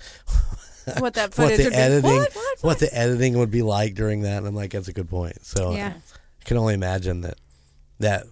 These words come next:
Speaker 1: even with four cameras, it would be the same thing. The editing would be crazy every time you turned.
Speaker 2: Oh,
Speaker 1: But
Speaker 2: yeah, I wore that head thing just, and it, yeah. Walking around, it's, you don't get a good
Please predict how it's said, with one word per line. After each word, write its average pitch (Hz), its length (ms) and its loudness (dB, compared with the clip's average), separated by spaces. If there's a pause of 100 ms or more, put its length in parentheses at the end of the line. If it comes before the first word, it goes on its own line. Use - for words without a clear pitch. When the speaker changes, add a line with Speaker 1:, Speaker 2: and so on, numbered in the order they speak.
(240)
Speaker 1:
even 104 320 -2
with 87 100 -6
four 104 260 -2
cameras, 90 440 -6
it 90 40 -8
would 90 180 -8
be 95 80 -8
the 90 120 -10
same 90 280 -6
thing. 90 240 -4
The 90 120 -6
editing 92 300 -4
would 87 140 -6
be 87 80 -10
crazy 90 500 -6
every 98 160 -6
time 95 220 -4
you 90 80 -6
turned. 92 500 -8 (800)
Speaker 2:
Oh, 240 80 -14
Speaker 1:
But 240 80 -14
Speaker 2:
yeah, 233 200 -2
I 208 120 -4
wore 226 240 -4
that 226 360 -6
head 240 380 -8
thing 170 560 -10
just, - 380 -12
and 175 180 -10
it, 170 120 -10 (400)
yeah. 165 200 -14 (600)
Walking 180 340 -8
around, 190 340 -8
it's, - 240 -16
you 185 220 -16
don't 170 200 -14
get 180 120 -18
a 170 60 -18
good 165 180 -18